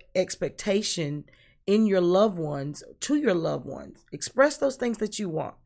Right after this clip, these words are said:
Express those things that you need. "Hey, I need a little bit more time. Hey, I need," you know, whatever it is that you need,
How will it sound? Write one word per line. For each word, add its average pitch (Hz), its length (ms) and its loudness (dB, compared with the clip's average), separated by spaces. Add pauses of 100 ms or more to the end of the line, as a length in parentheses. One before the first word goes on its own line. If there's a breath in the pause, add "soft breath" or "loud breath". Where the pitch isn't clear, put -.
(160)
Express 233 520 -2
those 214 200 -4
things 180 300 -4
that 156 240 -6
you 160 80 -8
need. 120 280 -8 (340 loud breath)
"Hey, 208 280 6
I 202 200 -2
need 220 220 0
a 180 80 -2
little 202 220 4
bit 175 280 -2
more 165 300 -2
time. 147 580 -2
Hey, 160 260 -2
I 156 160 -2
need," 190 420 -2 (320 loud breath)
you 269 140 2
know, 226 100 8
whatever 269 540 6
it 269 60 2
is 262 200 0
that 214 180 4
you 202 220 0
need, 185 680 0